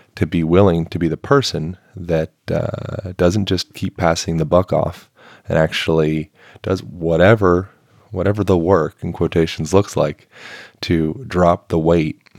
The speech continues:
of your past. And so that is what this conversation is about. We're going in and finding,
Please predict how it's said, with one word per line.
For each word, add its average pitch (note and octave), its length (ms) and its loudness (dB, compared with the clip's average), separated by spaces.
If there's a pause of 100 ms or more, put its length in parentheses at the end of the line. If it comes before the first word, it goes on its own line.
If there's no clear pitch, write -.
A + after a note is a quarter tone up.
(320)
of E2 200 -2
your E2 140 -2
past. - 680 -4 (580)
And E2+ 120 -4
so E2 140 0
that E2+ 180 4
is G#2+ 120 0
what A2+ 160 -2
this A2+ 180 2
conversation C3 1120 0
is A#2+ 180 -2
about. - 560 -4 (160)
We're F2+ 80 -2
going G#2+ 360 4
in A2+ 360 4
and D#2 320 -4 (440)
finding, F2 800 -2